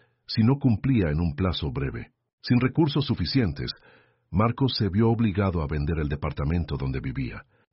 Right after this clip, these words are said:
Vivía allí desde la separación. Se mudó a una habitación alquilada. Estaba en un barrio más modesto. La caída,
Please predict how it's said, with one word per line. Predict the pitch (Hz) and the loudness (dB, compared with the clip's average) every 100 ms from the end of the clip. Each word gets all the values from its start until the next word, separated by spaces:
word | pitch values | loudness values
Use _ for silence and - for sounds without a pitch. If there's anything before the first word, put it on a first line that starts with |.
| _ | _
Vivía | 82 101 131 113 76 | 0 4 6 6 2
allí | 67 87 73 | -2 -2 -2
desde | 71 71 | -2 -4
la | 65 | -6
separación. | - 71 67 64 - 65 64 - _ _ _ _ _ | -6 -8 -8 -8 -6 -6 -8 -12 _ _ _ _ _
Se | - 143 | 0 6
mudó | 143 156 | 6 6
a | 165 | 4
una | 147 139 | 6 4
habitación | 110 101 85 - 98 | 2 0 -4 -2 0
alquilada. | 85 71 71 62 57 53 - _ _ | 0 -2 -4 -4 -8 -12 -16 _ _
Estaba | 92 87 135 139 | -8 0 2 4
en | 120 | 6
un | 117 | 6
barrio | 98 98 104 | 4 2 2
más | 87 78 | 2 2
modesto. | 90 80 143 - - _ _ _ | 0 0 -2 -6 -14 _ _ _
La | - 73 | -6 -4
caída, | 73 78 69 | -2 -2 -2